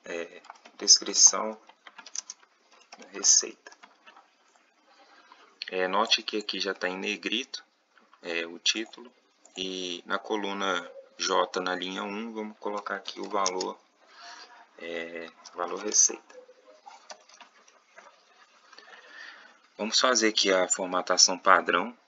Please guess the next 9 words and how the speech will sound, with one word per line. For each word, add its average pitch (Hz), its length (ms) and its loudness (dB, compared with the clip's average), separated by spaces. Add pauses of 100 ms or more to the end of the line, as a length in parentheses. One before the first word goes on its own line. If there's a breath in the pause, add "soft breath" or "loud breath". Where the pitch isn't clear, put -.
a 87 280 4
de 87 120 0
bordas. 98 640 4
Vamos 90 300 -2
selecionar 90 640 2
aqui 87 300 -4
a 85 360 4
coluna, 87 640 -2
é, 85 720 -8